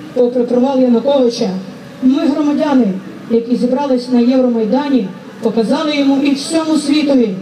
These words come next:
ми спроможні побороти розчарування та апатію,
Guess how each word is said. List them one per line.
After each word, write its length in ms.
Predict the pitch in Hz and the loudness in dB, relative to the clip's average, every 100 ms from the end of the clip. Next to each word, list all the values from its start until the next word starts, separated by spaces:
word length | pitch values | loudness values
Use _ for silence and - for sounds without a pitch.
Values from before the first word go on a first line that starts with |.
| - - - - | -12 -16 -18 0
ми 220 | 262 285 | 2 2
спроможні 680 | 269 294 285 302 311 254 262 | 0 -2 0 2 2 2 2
побороти 600 | 196 262 285 294 277 262 | 2 0 2 0 0 0
розчарування 800 | 262 - 277 277 285 294 262 220 190 190 | 0 0 0 0 0 2 2 2 0 0
та 140 | 269 | 0
апатію, 600 | 262 285 262 247 247 202 | 0 0 0 0 2 2